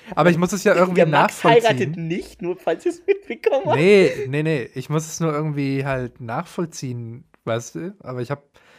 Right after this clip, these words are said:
Speaker 1: hab keine Ahnung, wie ich das handeln würde.
Speaker 2: Interessant.
Speaker 1: Ja.
Speaker 2: Krass, dass du
Speaker 1: Aber
Speaker 2: da
Speaker 1: was ich
Speaker 2: keine
Speaker 1: komisch
Speaker 2: Meinung zu
Speaker 1: finde,
Speaker 2: hast, finde ich.
Speaker 1: aber was ich, was ich komisch finde,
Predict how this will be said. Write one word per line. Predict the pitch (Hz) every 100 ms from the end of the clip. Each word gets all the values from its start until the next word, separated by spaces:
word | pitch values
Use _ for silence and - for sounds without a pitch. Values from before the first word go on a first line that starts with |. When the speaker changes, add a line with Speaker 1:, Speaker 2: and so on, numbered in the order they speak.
| _ _ -
Speaker 1:
hab | 123 -
keine | 151 147
Ahnung, | 165 147 110 - 143
wie |
ich | 120
das | 127 - - _ -
handeln | 135 127 139 120
würde. | 117 117 113 117 _ _ _ _ _ _ _ _ _ _ _ _ _ _ _ _ -
Speaker 2:
Interessant. | 151 135 185 - 139 - _ _ _ _ _ _ -
Speaker 1:
Ja. | 107 107 107 _ _ _ _ - - - 214
Speaker 2:
Krass, | - 220 427 -
dass | 180 -
du | 175
Speaker 1:
Aber | 160 190
Speaker 2:
da | 185
Speaker 1:
was | 190
ich | 165
Speaker 2:
keine | 160
Speaker 1:
komisch | 190 226 214 208
Speaker 2:
Meinung |
zu | 208
Speaker 1:
finde, | 214 220
Speaker 2:
hast, | 254 -
finde | 147 131
ich. | 151
Speaker 1:
aber | 147
was | 156
ich, | 160 -
was | 160 160
ich | 170 -
komisch | 165 165 196 -
finde, | 196 196 190 190